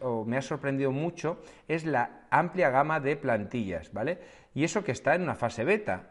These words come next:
con lo cual te permite crear landing page profesionales y de forma muy sencilla y rápida, incluso si no tienes dotes de diseñador, ¿vale? Es decir, lo bueno que tiene es que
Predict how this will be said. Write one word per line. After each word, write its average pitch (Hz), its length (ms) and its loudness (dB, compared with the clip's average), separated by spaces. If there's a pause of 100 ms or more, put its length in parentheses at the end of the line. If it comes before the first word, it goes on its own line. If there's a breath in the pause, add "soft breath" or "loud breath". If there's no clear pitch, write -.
con 113 180 -2
lo 107 180 2
cual 180 260 6
te 147 100 -2
permite 123 420 -2
crear 110 260 -2
landing 143 360 -2
page 156 240 -4
profesionales 120 960 -4 (100)
y 127 120 -6
de 101 80 -4
forma 123 320 -4
muy 151 180 -2
sencilla 110 540 -4
y 92 40 -2
rápida, 147 560 -2 (220 loud breath)
incluso 123 520 -2 (200 loud breath)
si 127 220 -2
no 165 180 0
tienes 170 320 -2
dotes 160 320 -2
de 107 80 -4
diseñador, 98 760 -4
¿vale? 120 220 -2
Es 143 80 -4
decir, 104 260 -6
lo 101 120 -2
bueno 139 300 -2
que 143 100 -2
tiene 151 400 -4
es 156 140 -8
que 160 280 -2